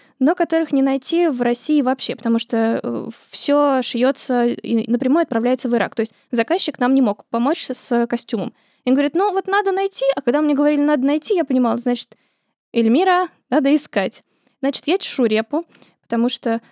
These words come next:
слава богу, в моем университете, в котором я училась, было достаточно много ребят из Сирии, с которыми я дружила и которые согласились сняться, но ковер мы тоже нашли у коллеги дома. Вот такие у нас коллеги. Оставался вопрос с костюмом. Я смотрю, а это песчаный такой костюм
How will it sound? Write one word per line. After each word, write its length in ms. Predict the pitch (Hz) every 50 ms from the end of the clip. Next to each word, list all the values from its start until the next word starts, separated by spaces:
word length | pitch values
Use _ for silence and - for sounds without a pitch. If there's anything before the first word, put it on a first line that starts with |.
| _ _
слава 300 | - - - 262 247 240
богу, 260 | 226 226 233 233 226 220
в 40 |
моем 200 | 226 233 226 226
университете, 400 | 220 220 220 226 - - 226 -
в 40 | -
котором 260 | - 220 - 220 214
я 120 | 214 214 214
училась, 420 | 220 220 - - 214 214 214 - -
было 240 | 220 226 240 226 214
достаточно 440 | 208 226 - - 214 - - - 220
много 380 | 226 226 226 220 214 214 202 - - _ _
ребят 460 | - 220 226 220 220 208 208 - -
из 300 | - - 214 208 202 - - -
Сирии, 420 | - - - 226 226 233 269 359 440 - _ _ _ _ _ -
с 80 | - -
которыми 340 | 285 269 - 302 311 285
я 140 | 262 240 285
дружила 420 | 233 220 262 269 240 262 262 277 233
и 80 | 233
которые 260 | - 240 - 233 226
согласились 520 | 226 - 240 240 240 247 - 240 233 226 -
сняться, 320 | - 269 339 - - - 254
но 160 | 254 269 240
ковер 320 | - - 240 254 269 233
мы 80 | 226 233
тоже 200 | 226 226 220 214 214
нашли 360 | 220 208 - - 240 233 220 -
у 220 | - 214 214 208 - - - _ _ -
коллеги 360 | - 233 233 226 220 208 214
дома. 360 | 202 220 240 320 359 403 427 _ _ _ _ _ _ _ _ _ _ _ _ -
Вот 200 | 269 302 302 _
такие 340 | - 330 320 - - 285 285
у 80 | 277 285
нас 240 | 254 240 254 -
коллеги. 400 | - - 233 226 226 220 247 330 - _ _ _ _ _ _ -
Оставался 420 | 240 226 - 247 269 370 - 330
вопрос 220 | 269 - 277 311 -
с 60 | -
костюмом. 500 | - 269 - - - 247 214 196 - 220 _ - - - - _ -
Я 120 | 240 302
смотрю, 340 | - - 320 311 - 240 220
а 20 |
это 160 | 240 294 - 320
песчаный 460 | - 262 262 - - 302 277 240 226
такой 220 | - 110 - 208
костюм 460 | - 208 - - - - 453 480 480